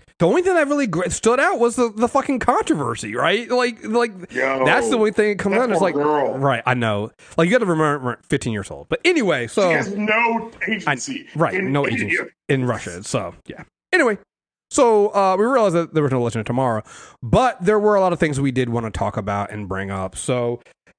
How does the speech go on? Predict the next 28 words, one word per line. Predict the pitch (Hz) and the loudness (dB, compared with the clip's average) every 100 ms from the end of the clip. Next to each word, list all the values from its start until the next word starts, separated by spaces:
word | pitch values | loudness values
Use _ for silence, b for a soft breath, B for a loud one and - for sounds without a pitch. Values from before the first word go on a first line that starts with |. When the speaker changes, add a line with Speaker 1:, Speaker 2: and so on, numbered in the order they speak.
| _ | _
Speaker 1:
this | 190 247 | 0 0
is | 302 | 2
not | 302 | 2
a | 285 | 2
mailbag. | 196 180 262 302 311 311 311 294 - | 2 2 4 2 2 2 0 -4 -2
It's | 214 190 | -2 0
not | 247 240 | 2 2
also | 240 247 - 240 | 2 0 0 2
a | 220 | 2
review. | 196 180 196 233 240 247 240 - | 2 0 0 0 0 0 -2 -2
It's | 208 - | -2 0
just | 240 | -4
gonna | - 247 | -2 -2
be | 226 233 233 | 0 0 0
us | 226 - | 0 0
randomly | 214 220 220 220 | 0 0 0 -2
talking | - 208 220 | 0 0 0
about | 214 214 | 0 0
shit | 208 226 220 | 0 -2 -2
that | 220 208 | -2 -2
we've, | 220 214 214 | -2 -4 -6
we've, | - 202 202 | -4 -4 -4
we, | 196 190 208 | -10 -8 -4
that's | 208 - | -4 -2
come | - 202 | -4 0
up. | 226 - | 0 -2
So, | - - 175 170 - | -6 0 2 2 0
um, | 165 165 165 165 | 0 2 0 -2